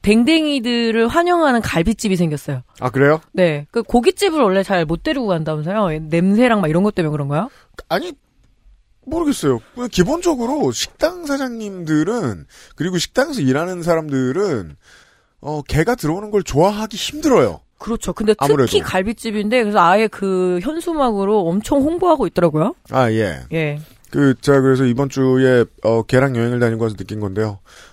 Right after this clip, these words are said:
Speaker 2: 어, 여러분 최대한 다닐 수 있을 때 열심히,
Speaker 1: 음.
Speaker 2: 다닐 수 있을 때 열심히 다니십시오. 예. 어, 직업 특성상 꼭 농축산인 같은 것이 아니면 더더욱이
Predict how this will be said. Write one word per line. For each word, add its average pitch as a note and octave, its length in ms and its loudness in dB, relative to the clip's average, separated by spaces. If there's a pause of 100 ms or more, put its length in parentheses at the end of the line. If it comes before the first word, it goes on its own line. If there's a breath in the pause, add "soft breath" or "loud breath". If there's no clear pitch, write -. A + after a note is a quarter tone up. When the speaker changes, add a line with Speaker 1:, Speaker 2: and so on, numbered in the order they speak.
Speaker 2:
어, A2+ 240 0
여러분 C3 320 4
최대한 C#3+ 360 0
다닐 B2+ 320 0
수 D#3 120 -6
있을 - 180 -4
때 A#2 140 2
열심히, F2 360 2
Speaker 1:
음. D2 120 -4 (440)
Speaker 2:
다닐 A#2+ 320 0
수 - 100 -2
있을 F3+ 160 -2
때 - 80 2
열심히 G#2 300 0
다니십시오. - 500 -12 (460)
예. D#2+ 220 -10 (440 loud breath)
어, A#2+ 220 0
직업 C#3+ 280 0
특성상 D#3 580 -2
꼭 D3 180 0
농축산인 C3+ 520 -4
같은 B2+ 280 -6
것이 B2 200 -4
아니면 B2+ 380 -4
더더욱이 A#2 640 0